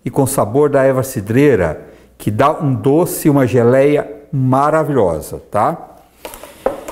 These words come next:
Tá vendo quantas coisas que a gente faz com a maçã? Se eu for ficar aqui falando da maçã pra vocês,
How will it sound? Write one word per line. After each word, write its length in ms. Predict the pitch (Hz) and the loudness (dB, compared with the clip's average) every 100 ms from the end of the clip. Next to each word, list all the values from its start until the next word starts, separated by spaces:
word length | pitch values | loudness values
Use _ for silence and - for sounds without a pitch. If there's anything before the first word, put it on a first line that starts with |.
| - - - - - - - - | -18 -20 -20 -20 -20 -20 -20 -10
Tá 120 | - 208 | -2 2
vendo 440 | 196 185 127 - - - _ _ _ | 2 2 -2 -8 -20 -20 _ _ _
quantas 400 | - 269 208 - | 0 2 2 -2
coisas 500 | - 196 180 117 98 | 2 6 6 4 -2
que 100 | - | -2
a 20 | 135 | -2
gente 140 | 113 | -2
faz 320 | - 151 143 | -2 -2 -2
com 80 | - | -4
a 20 | |
maçã? 460 | 104 101 - 120 95 - - - - - _ | -4 -2 0 0 -2 -10 -20 -20 -20 -20 _
Se 120 | - 175 | -4 -2
eu 60 | |
for 160 | 165 247 | 0 0
ficar 280 | 240 - 160 | 0 0 -2
aqui 140 | - | 0
falando 300 | - 135 127 | -2 0 0
da 100 | 120 | 0
maçã 320 | 117 117 151 | 0 -2 -4
pra 140 | 127 113 | -2 -2
vocês, 720 | 110 - 170 117 90 - | -2 -2 0 0 -4 -10